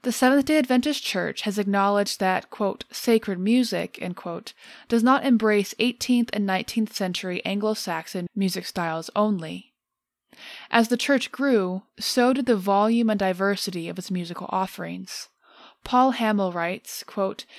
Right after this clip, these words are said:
"The importance of church music in the lives of nineteenth century Seventh-day Adventist is clearly indicated by the fact that between eighteen forty-nine,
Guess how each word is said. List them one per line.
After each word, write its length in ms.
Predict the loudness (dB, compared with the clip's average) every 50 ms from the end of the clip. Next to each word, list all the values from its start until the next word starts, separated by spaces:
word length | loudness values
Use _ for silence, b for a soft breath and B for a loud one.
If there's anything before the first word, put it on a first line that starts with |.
| B B B B _
"The 100 | 4 4
importance 540 | 4 4 4 2 2 2 2 -2 -4 -4
of 100 | -4 -4
church 320 | -4 -2 -2 -2 -2 -2 -4
music 520 | -2 -2 -2 -2 -2 -4 -6 -6 -6 -6
in 100 | -6 -4
the 80 | -2 -2
lives 420 | -2 0 0 0 0 0 -2 -2
of 120 | -6 -4 -2
nineteenth 500 | -2 -2 -2 -4 -6 -6 -6 -6 -6 -6
century 480 | -6 -4 -4 -4 -6 -6 -4 -4 -4
Seventh-day 400 | -4 -4 -6 -6 -4 -4 -4 -4
Adventist 720 | -4 -4 -4 -6 -6 -8 -8 -8 -8 -8 -8 -10 -14 -18 B B B B B B B
is 160 | 0 0 0
clearly 440 | 0 -2 0 0 2 2 0 -2 -2
indicated 580 | 0 0 0 0 -2 -4 -4 -4 -4 -4 -2 -2
by 120 | -2 -2
the 120 | -2 -2
fact 460 | -4 -6 -6 -4 -4 -4 -6 -8 -8 -8
that 100 | -6 -6
between 420 | -6 -8 -6 -6 -4 -4 -4 -4
eighteen 320 | -6 -6 -8 -4 -4 -4 -4
forty-nine, 760 | -2 0 0 0 2 2 2 2 2 0 -2 -2 -2 -4 -4